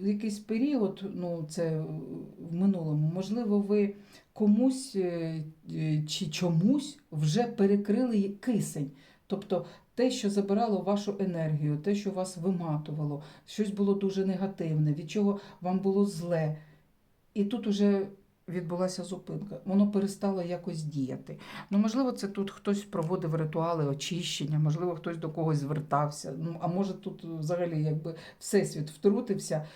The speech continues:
і все припинилося. Тобто хтось, ем, хто пив з вас енергію, це,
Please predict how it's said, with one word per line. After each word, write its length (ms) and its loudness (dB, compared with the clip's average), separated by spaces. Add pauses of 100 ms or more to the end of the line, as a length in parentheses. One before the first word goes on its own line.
(220)
і 540 -2
все 260 0
припинилося. 920 0 (1900)
Тобто 560 0 (120)
хтось, 840 -2 (640)
ем, 560 2 (120)
хто 240 0
пив 300 2
з 120 0
вас 420 0
енергію, 720 2 (280)
це, 260 0